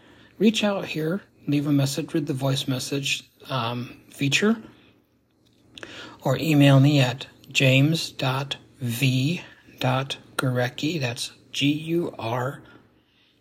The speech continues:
E C K I, at iCloud, the letter I and then cloud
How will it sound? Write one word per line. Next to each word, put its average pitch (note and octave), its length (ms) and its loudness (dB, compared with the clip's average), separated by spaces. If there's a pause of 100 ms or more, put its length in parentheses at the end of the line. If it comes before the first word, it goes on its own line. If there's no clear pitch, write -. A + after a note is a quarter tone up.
(140)
E D3+ 220 -2
C D3 380 -2
K D#3+ 500 -2
I, A2 440 -6 (1080)
at A2 360 0 (580)
iCloud, A#2 760 0
the B2+ 120 0
letter B2+ 320 4
I B2 200 0
and B2 120 -2
then B2 180 -2
cloud A#2+ 540 0